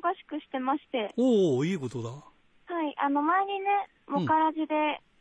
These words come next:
Speaker 1: 本当の話をしてしまったんですけど、
Speaker 2: うん。
Speaker 1: 私は月に六日試合をしたいという、
Speaker 2: うん。
Speaker 1: <laughs> ことを言いまして、
Speaker 2: うん。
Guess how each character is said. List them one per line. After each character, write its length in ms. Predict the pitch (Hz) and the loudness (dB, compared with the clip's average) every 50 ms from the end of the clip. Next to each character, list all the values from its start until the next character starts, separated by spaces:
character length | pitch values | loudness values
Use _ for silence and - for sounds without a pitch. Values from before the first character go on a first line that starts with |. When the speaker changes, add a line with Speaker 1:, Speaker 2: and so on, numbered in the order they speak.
| _ _ _ _ _ | _ _ _ _ _
Speaker 1:
本 180 | - 349 349 339 | -4 -4 -4 -2
当 140 | - 349 339 | -2 -2 0
の 100 | 339 - | 0 0
話 340 | 359 339 330 330 339 - 311 | 0 0 0 -2 -2 -2 -6
を 80 | 277 | -6
し 40 | 285 - | -6 -6
て 100 | 254 262 | -10 -8
し 80 | - 262 | -6 -4
ま 140 | 254 262 | -2 -2
っ 40 | 254 | -2
た 160 | - - 254 | 0 -2 -2
ん 60 | 240 226 | -2 -2
で 100 | 233 247 | -4 -8
す 80 | - - | -10 -10
け 80 | - 233 | -8 -6
ど、 260 | 220 226 220 208 - - | -4 -2 -2 -4 -2 -2
Speaker 2:
う 80 | 202 | -2
ん。 200 | 202 170 123 110 - _ _ _ _ _ _ | 0 0 -2 -4 -10 _ _ _ _ _ _
Speaker 1:
私 240 | - 269 277 294 - | -6 -4 -4 0 4
は 120 | 311 294 285 - - - | 4 4 4 2 -8 -4
月 80 | - 349 | 2 4
に 140 | 311 277 254 | 4 4 4
六 240 | 247 262 254 262 | 2 2 0 0
日 240 | - - 262 254 262 269 - | -2 2 2 2 2 2 0
試 100 | 269 262 | 0 2
合 180 | 262 254 254 254 | 2 2 2 0
を 40 | 269 | -4
し 80 | - _ | -6 _
た 120 | - 262 240 | 0 0 0
い 100 | 220 214 | 0 -2
と 100 | - 196 | -6 -8
い 180 | 214 214 208 214 | -8 -6 -6 -8
う、 60 | 220 - - | -10 -6 -2
Speaker 2:
う 60 | 208 | -2
ん。 340 | 214 208 190 151 127 120 - _ _ _ _ _ _ _ _ | 0 2 2 0 -2 -4 -8 _ _ _ _ _ _ _ _
Speaker 1:
<laughs> 600 | - 427 - _ _ - 440 - - - - _ | -6 -6 -6 _ _ -8 -8 -8 -8 -10 -12 _
こ 140 | - 302 277 | -2 -2 -2
と 180 | - - 254 | 0 2 2
を 40 | 247 | 2
言 240 | 240 240 240 247 247 | 4 4 2 2 2
い 40 | 247 | 2
ま 180 | 247 254 262 | 2 2 0
し 80 | - - | 0 -4
て、 300 | _ 220 220 214 202 196 - | _ -2 0 0 0 -2 -2
Speaker 2:
う 60 | 196 | -2
ん。 200 | 185 160 120 107 | -2 -2 -2 -4